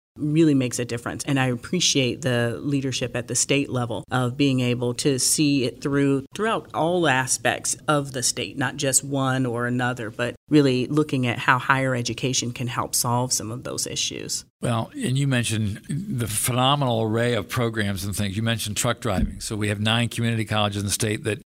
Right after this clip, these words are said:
Speaker 2: participated in a, a new grant program that the General Assembly funded and the governor supported to help train C D Ls, uh, truck drivers.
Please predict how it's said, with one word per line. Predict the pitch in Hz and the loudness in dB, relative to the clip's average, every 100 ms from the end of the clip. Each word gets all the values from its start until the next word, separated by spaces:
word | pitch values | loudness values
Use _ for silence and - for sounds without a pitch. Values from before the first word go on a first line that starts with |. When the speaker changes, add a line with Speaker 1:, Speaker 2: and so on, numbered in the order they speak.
| - | -4
Speaker 2:
participated | 127 147 131 120 120 113 110 | 0 2 0 2 4 4 2
in | 110 | 2
a, | 107 101 98 | 2 0 0
a | - | -2
new | 107 117 | 0 0
grant | 120 120 120 - | 0 0 0 0
program | 117 104 110 107 107 | -2 -2 0 0 -2
that | 101 | -4
the | |
General | 101 110 107 | -2 0 0
Assembly | - 117 107 | 0 0 -2
funded | 98 120 113 113 | 0 0 2 2
and | 110 | 0
the | 101 | 0
governor | 101 107 107 | 0 0 0
supported | 98 87 107 110 107 104 - - | 0 -2 0 2 2 0 -2 2
to | 120 110 107 | 4 4 2
help | 92 113 127 | 0 0 0
train | - 120 117 | 0 0 4
C | - 123 | 4 4
D | 117 123 | 4 6
Ls, | 131 95 - - - | 6 4 -4 -12 -6
uh, | 113 107 | -2 -2
truck | - 151 | 0 0
drivers. | - 98 92 101 - | 0 -2 -2 -2 -2